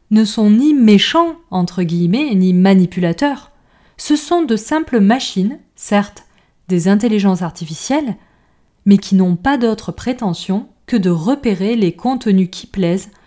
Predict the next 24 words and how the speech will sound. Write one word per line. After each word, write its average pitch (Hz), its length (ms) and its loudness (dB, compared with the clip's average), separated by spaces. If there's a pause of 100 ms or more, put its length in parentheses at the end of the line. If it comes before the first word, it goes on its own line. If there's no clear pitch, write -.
(240)
pour 226 140 -2
les 185 100 2
mettre 226 360 0
en 202 100 2
avant 170 400 -4 (340)
et 185 100 -2
garder 214 440 0
les 170 220 0
internautes 190 540 -2
et 185 60 2
mobinotes 185 680 0 (300)
le 185 120 0
plus 233 360 2
longtemps 208 460 0
possible 202 640 -6
sur - 280 -8
leur 180 200 -4
plateforme. 156 640 -8 (720)
Ça, 196 520 -2 (280)
on 175 180 0
peut 233 240 2
leur 180 240 2
reprocher. 175 680 -4 (560)
Mais 220 260 0